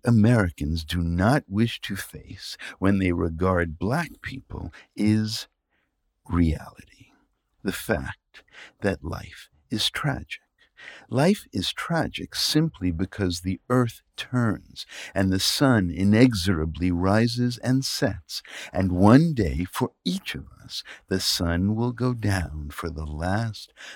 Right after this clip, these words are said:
last time. White Americans do not believe in death, and that is why the darkness of my skin so intimidates them.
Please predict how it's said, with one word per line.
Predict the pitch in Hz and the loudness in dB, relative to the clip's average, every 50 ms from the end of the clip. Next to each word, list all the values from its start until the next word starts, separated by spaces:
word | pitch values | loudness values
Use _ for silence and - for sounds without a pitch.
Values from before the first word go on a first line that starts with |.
| - _ | -18 _
last | - - 90 87 85 85 87 90 - - - - - _ _ _ _ | -8 -4 -2 0 2 2 0 0 -2 -6 -12 -16 -20 _ _ _ _
time. | - - 87 80 76 - - - - _ _ _ _ _ _ - - - - - | -14 -10 -10 -10 -10 -10 -14 -20 -20 _ _ _ _ _ _ -20 -20 -20 -18 -8
White | - - 123 160 165 - - | -2 2 4 4 4 2 0
Americans | 104 104 98 120 131 135 104 80 - - 73 - - - - - - - - - - | 0 2 4 4 4 4 2 0 -4 -10 -16 -16 -16 -18 -18 -18 -18 -18 -18 -18 -6
do | - 95 92 | -2 0 2
not | 92 104 113 107 - - | 4 4 4 4 2 0
believe | - 82 80 87 117 151 147 92 - | -2 0 2 4 4 4 2 0 -4
in | - - - | -8 -12 -12
death, | - 76 - - - _ _ _ _ - - - - - - - | -12 -12 -12 -12 -14 _ _ _ _ -20 -20 -18 -16 -16 -10 -8
and | 80 82 82 80 | -6 -6 -6 -4
that | 80 90 101 117 127 | -2 0 2 2 2
is | 113 92 - - - | 0 -2 -6 -8 -12
why | - - - - - - - _ - - _ - | -14 -14 -14 -16 -18 -20 -20 _ -20 -20 _ -10
the | 85 82 | -10 -10
darkness | 76 73 - 92 87 98 104 - _ 101 95 92 - - - - - | -8 -4 0 2 2 2 2 0 _ -4 -4 -4 -4 -6 -10 -10 -8
of | 90 80 | -8 -6
my | 82 82 87 87 87 92 95 | -4 -2 0 0 0 0 0
skin | 92 - - - - - - 95 95 85 78 - - - _ - - - | -2 -4 -6 -8 -8 -6 -4 -2 -2 -2 -2 -6 -12 -18 _ -20 -20 -12
so | - - - - - 80 80 82 - - - | -8 -6 -4 -4 -2 -4 -4 -4 -6 -8 -8
intimidates | 92 90 90 - - - - 123 110 92 80 - - - - - - - - - | -8 -8 -8 -8 -6 -4 0 0 0 0 -2 -4 -8 -14 -14 -12 -10 -12 -12 -12
them. | - - - - - - - | -12 -16 -20 -20 -20 -20 -20